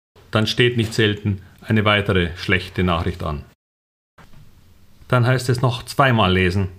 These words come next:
und die Gründe wirklich überprüfen. Denn viele Gründe fallen nicht einfach ein Quartal später wieder weg. Und dann steht nicht selten eine weitere schlechte Nachricht an. Und da die Märkte,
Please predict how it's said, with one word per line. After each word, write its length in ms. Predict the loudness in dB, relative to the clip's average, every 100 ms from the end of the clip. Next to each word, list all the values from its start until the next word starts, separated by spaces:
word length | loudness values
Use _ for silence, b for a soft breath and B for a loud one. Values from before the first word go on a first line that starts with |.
| -20 _ -8
und 160 | -2
die 80 | 0
Gründe 460 | 2 2 2 2 2
wirklich 340 | 0 0 0
überprüfen. 680 | 2 0 2 0 0 -6 -10 _ _ _ _ _ _ _ -4
Denn 140 | -4
viele 340 | 0 0 0 0
Gründe 380 | 0 0 0 0
fallen 260 | 0 2
nicht 180 | 0 0
einfach 260 | -2 0 -2
ein 120 | 0
Quartal 500 | -2 -2 0 0 -2
später 380 | -2 -2 0 -2
wieder 160 | 0
weg. 320 | -2 -4 -12 -20 _ _ _ _ _ _ B B B _ _ _
Und 160 | 0 2
dann 160 | 2
steht 300 | 0 0 0
nicht 160 | -2 -2
selten 400 | 0 0 -2 -2
eine 200 | -2 2
weitere 400 | 0 2 0 -2
schlechte 400 | -2 -4 -4 -4
Nachricht 400 | -4 -4 -6 -8
an. 220 | -12 -12 -18 _ _ _ _ _ _ _ _ _ _ B B B
Und 160 | -2 2
da 80 | 2
die 80 | 2
Märkte, 580 | 2 0 0 -2 -2